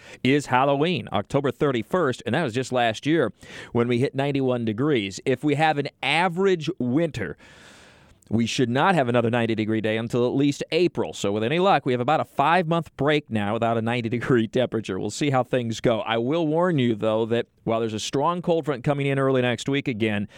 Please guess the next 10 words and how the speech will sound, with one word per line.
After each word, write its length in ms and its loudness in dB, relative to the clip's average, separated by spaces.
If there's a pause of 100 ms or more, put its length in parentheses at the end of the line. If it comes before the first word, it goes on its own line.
(300)
there's, 440 2 (140)
are 180 -2
long-term 640 0
indications, 800 -2 (280)
uh, 120 0
that 120 0
at 100 -4
least 360 0
the, 440 0
um, 260 -4